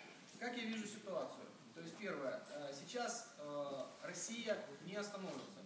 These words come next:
Я в этом чётко уверен. И это краеугольный камень любых моих дальнейших выводов. Значит, несмотря на то, что подобное отрицание этого демонстрирует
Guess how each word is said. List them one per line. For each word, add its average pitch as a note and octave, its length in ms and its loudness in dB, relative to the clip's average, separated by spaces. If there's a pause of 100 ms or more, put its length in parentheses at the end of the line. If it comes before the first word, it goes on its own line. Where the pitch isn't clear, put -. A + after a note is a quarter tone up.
Я F3 80 -2
в F3+ 60 0
этом F#3 260 -2
чётко G3 340 -4
уверен. E3 240 -2 (560)
И E3 60 -2
это G3+ 580 6 (300)
краеугольный G3 540 2
камень G3 340 6 (480)
любых F3 340 -2
моих G3 220 0 (240)
дальнейших F#3 380 0
выводов. D#3+ 360 -2 (440)
Значит, D#3 260 -6
несмотря G3+ 300 0
на G#3+ 80 4
то, A3+ 180 0
что G3+ 360 2 (320)
подобное G#3+ 600 4 (380)
отрицание F#3+ 540 0 (100)
этого F#3 240 2 (100)
демонстрирует F#3 580 0